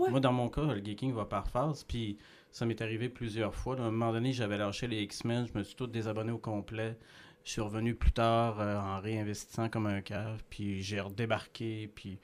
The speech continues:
Speaker 2: ça va par phase, ça dépend de mes trips.
Speaker 1: Mais t'es pas tout seul comme ça, hein ? Puis, euh, c'est, c'est ça que je disais à Alan, je pense, la semaine dernière, ou v'là deux semaines, où, euh, tu sais, Jean-Nic et Alan avaient lu tout ce qu'il y avait à lire dans la semaine, puis écoute, de peine et de misère, j'ai écouté l'épisode de Last of Us, parce que j'étais dans un creux où,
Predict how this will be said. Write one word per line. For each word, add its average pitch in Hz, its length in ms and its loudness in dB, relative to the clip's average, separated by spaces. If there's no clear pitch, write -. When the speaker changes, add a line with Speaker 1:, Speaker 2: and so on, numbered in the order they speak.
Speaker 2:
ça 123 160 4
va 135 80 6
par 135 180 4
phase, 113 220 4
ça 123 120 4
dépend 127 240 2
de 151 60 6
mes 104 160 4
trips. - 220 -6
Speaker 1:
Mais 151 260 4
t'es - 80 -2
pas 185 140 2
tout 190 100 -4
seul 214 200 4
comme 135 160 0
ça, 170 120 0
hein ? 147 180 2
Puis, 143 220 6
euh, 135 240 4
c'est, 135 180 -6
c'est 139 120 -4
ça 190 100 0
que 180 80 0
je 156 60 0
disais 131 160 4
à 165 80 4
Alan, 151 340 2
je 147 80 0
pense, 151 220 2
la 127 80 0
semaine 156 260 2
dernière, 151 380 4
ou - 20 4
v'là 131 160 2
deux 135 220 2
semaines, 160 420 2
où, 151 300 8
euh, 120 220 4
tu 135 180 2
sais, 156 80 6
Jean-Nic 139 420 2
et 151 40 4
Alan 135 220 2
avaient 123 260 2
lu 139 200 4
tout 165 120 2
ce 160 100 -4
qu'il 151 80 4
y 131 40 4
avait 131 100 2
à 131 120 2
lire 147 220 4
dans 127 100 4
la 123 60 2
semaine, 151 280 2
puis 147 220 -4
écoute, 156 220 2
de 123 80 2
peine 170 280 4
et 151 60 4
de 127 80 0
misère, 143 320 4
j'ai 131 100 0
écouté - 220 -2
l'épisode 135 480 2
de 127 80 2
Last 123 300 2
of 123 160 2
Us, 190 180 2
parce 139 160 -4
que 202 180 0
j'étais 175 360 2
dans 151 220 2
un 131 120 2
creux 170 380 4
où, 185 280 4